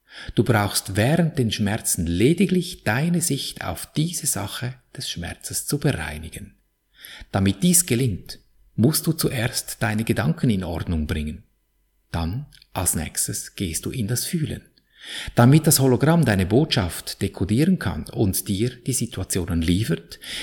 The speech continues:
die du brauchst, um durch dein Handeln, mit deinen Händen, mit deinem Wirken, diese Sache in die materielle Welt zu bringen.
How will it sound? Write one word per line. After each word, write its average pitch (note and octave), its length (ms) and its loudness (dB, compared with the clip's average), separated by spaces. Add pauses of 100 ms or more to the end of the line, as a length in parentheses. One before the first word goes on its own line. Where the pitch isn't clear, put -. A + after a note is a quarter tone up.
(120)
die E3 80 6
du D#3+ 100 8
brauchst, G2+ 640 0
um F#2 180 0
durch - 360 0
dein B2+ 360 2
Handeln, A#2 580 -2 (140)
mit - 200 -6
deinen B2 280 0
Händen, A2+ 520 -4 (240)
mit - 200 -6
deinem B2 340 2
Wirken, G#2 440 0 (280)
diese E3 240 2
Sache B2+ 500 0 (200)
in A#2 140 4
die A#2 120 -4
materielle F#2+ 600 -2
Welt F2+ 440 -6
zu D#3+ 140 -2
bringen. D#2+ 400 -10